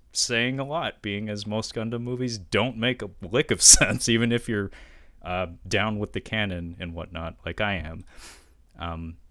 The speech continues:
but yeah, that was a treat to finally get that after two years of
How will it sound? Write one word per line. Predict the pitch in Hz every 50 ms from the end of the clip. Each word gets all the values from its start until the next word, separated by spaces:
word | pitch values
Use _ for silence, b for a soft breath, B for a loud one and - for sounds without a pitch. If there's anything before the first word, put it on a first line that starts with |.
| -
but | - 120
yeah, | 120 117 104
that | 95 104
was | 110 117 104
a | 113
treat | - - - 98 92 90 - -
to | 90
finally | - - 95 92 87 87 87 87
get | - 92 87 - -
that | 85 82 85 82
after | 85 82 82 - - 87 85 82 - - - - - -
two | - -
years | 101 90 87 85 85 85 85 -
of | 87 82 - - -